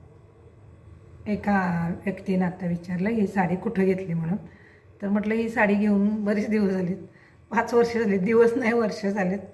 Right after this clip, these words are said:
तर म्हणे, "तुम्ही असं काठपदराच्या वगैरे साड्या का नेसत नाही? म्हणजे तुम्हाला आवडत नाहीत का?" म्हटलं, "आवडतात, पण मला अशा असं खूप जडजड असणाऱ्या काठपदराच्या साड्या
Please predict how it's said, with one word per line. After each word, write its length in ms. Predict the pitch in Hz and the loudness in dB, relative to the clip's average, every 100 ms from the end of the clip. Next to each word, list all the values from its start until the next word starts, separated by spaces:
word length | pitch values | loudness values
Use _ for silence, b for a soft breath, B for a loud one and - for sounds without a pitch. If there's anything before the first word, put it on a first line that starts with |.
| B B B B B B B _ - - - - - | B B B B B B B _ -20 -20 -20 -14 0
तर 340 | 240 240 240 | 2 4 2
म्हणे, 240 | 247 262 262 | 0 0 0
"तुम्ही 680 | 277 254 269 254 233 208 196 | -2 -2 -2 -2 0 0 0
असं 340 | 190 190 208 | 0 -2 -2
काठपदराच्या 800 | 190 226 214 214 220 208 208 214 | 0 0 0 0 -2 0 0 0
वगैरे 240 | 196 196 | 0 0
साड्या 300 | 196 202 185 | 0 0 0
का 140 | 185 190 | 0 -2
नेसत 260 | 180 175 | -2 -4
नाही? 280 | 175 - - 180 | -10 -16 -20 -14
म्हणजे 420 | 170 226 233 202 | -12 -10 -8 -2
तुम्हाला 220 | 196 196 | 0 2
आवडत 280 | 202 208 214 | 4 2 2
नाहीत 160 | 240 190 | 0 -2
का?" 160 | - 190 | -4 -4
म्हटलं, 360 | 208 240 240 | -2 0 2
"आवडतात, 460 | 240 240 320 - 247 - B B B _ | 4 4 2 0 -2 -2 B B B _
पण 60 | 240 | -4
मला 160 | 247 | 0
अशा 180 | 247 247 226 220 - 208 | 0 0 -4 -8 -14 -14
असं 180 | - - - _ B B B B B - | -14 -16 -20 _ B B B B B -6
खूप 240 | 269 - | -4 2
जडजड 440 | 202 254 262 240 285 | 6 8 8 6 2
असणाऱ्या 360 | 294 269 247 | 2 0 -2
काठपदराच्या 640 | 247 233 - 214 196 196 202 | -2 -4 -4 -6 -4 -4 -6
साड्या 320 | 202 185 190 | -4 -2 -2